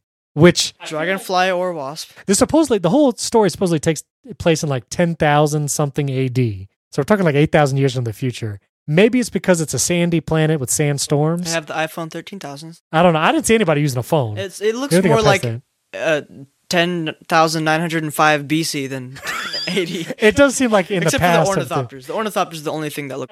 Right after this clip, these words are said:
Speaker 2: but they're also janky.
Speaker 1: Paul Atreides also has this little, like, projector that he watches sometimes.
Speaker 2: Yeah, so it's like one of those, I guess, dystopian future movies.
Speaker 1: I guess you could call it that, which we don't really get a lot of, of, like, the rest of the universe. We basically have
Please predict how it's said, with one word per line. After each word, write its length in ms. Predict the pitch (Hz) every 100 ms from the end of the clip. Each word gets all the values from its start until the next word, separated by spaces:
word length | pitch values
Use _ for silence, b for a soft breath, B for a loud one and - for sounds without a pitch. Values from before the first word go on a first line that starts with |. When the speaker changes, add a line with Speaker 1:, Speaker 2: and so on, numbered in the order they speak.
| 175
Speaker 2:
but 100 | 170
they're 80 | 180
also 160 | 170 156
janky. 420 | 139 127 - 143 -
Speaker 1:
Paul 260 | 254 302
Atreides 380 | 165 202 208 147
also 160 | 151 143
has 120 | 135
this 120 | 131
little, 120 | 160
like, 140 | 131 -
projector 460 | 123 143 147 135
that 100 | 120
he 80 | 123
watches 460 | 117 113 - 117 104
sometimes. 680 | 123 107 113 104 113 - -
Speaker 2:
Yeah, 180 | 247
so 160 | 208 233
it's 140 | 220 233
like 320 | 220 - -
one 200 | 175 185
of 80 | 180
those, 480 | 175 160 143 - - _ _ -
I 60 | -
guess, 220 | 156 165
dystopian 560 | - 147 170 165 165 151
future 380 | 160 151 143 135 - _
movies. 260 | 139 131 131
Speaker 1:
I 120 | 302
guess 160 | 294 220
you 60 |
could 100 | 175
call 200 | - 147
it 60 | 131
that, 140 | 143
which 160 | 202 233
we 80 | 240
don't 180 | 320 311
really 140 | 214
get 200 | 156 170
a 20 |
lot 240 | 147 143 151
of, 180 | 143 131
of, 140 | 120
like, 220 | 135 -
the 80 | 131
rest 240 | 143 147
of 80 | 143
the 60 | 120
universe. 560 | 135 131 110 110 107 147
We 60 |
basically 320 | 147 202 185
have 300 | 147 147 139